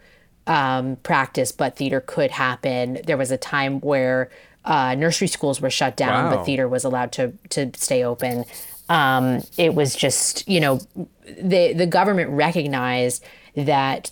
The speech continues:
Speaker 1: the way protocol work in the theater makes the theater uniquely safe when compared to other public activities and allowed it to, to, to stay open.
Speaker 2: All right, so we're relocating Broadway to South Korea. I think that's the
Speaker 1: <laughs> I think
Speaker 2: message.
Speaker 1: that's, I think that's the message.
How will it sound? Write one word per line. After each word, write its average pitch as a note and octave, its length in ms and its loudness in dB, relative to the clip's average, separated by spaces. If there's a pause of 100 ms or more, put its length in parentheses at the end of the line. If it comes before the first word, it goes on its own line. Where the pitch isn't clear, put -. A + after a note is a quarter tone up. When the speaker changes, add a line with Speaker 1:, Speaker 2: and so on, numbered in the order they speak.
Speaker 1:
the D#3+ 100 2
way D3 400 4
protocol D3 500 0
work D3+ 280 0
in D#3 80 -2
the C3 80 -4
theater C3 480 -2 (420)
makes F3 500 2
the D#3 100 0
theater B2+ 560 0 (320)
uniquely C#3+ 1040 0 (140)
safe C#3 540 0
when C#3+ 240 0
compared C#3+ 380 -2
to - 120 -6
other C#3 300 2 (100)
public - 600 -2 (180)
activities C#3+ 760 -2 (360)
and C3 680 0
allowed C3 360 2
it B2+ 140 0
to, B2 460 -4
to, - 240 -6
to - 300 -4
stay B2 220 -2
open. - 280 -8 (200)
Speaker 2:
All C3+ 80 -6
right, G2+ 160 -6
so C3 140 -2
we're C3+ 120 0
relocating D#3+ 520 0
Broadway G2 260 -2
to F#2 60 -4
South F#2 260 -4
Korea. F2 380 -8
I G2 80 -4
think G2 280 -4
that's - 320 -4
the - 80 0
Speaker 1:
<laughs> - 0 -
I D#4 240 4
think - 40 2
Speaker 2:
message. - 160 6
Speaker 1:
that's, E3+ 280 4
I D#3 100 4
think F3+ 160 2
that's F3 200 2
the D3+ 60 0
message. C#3+ 460 0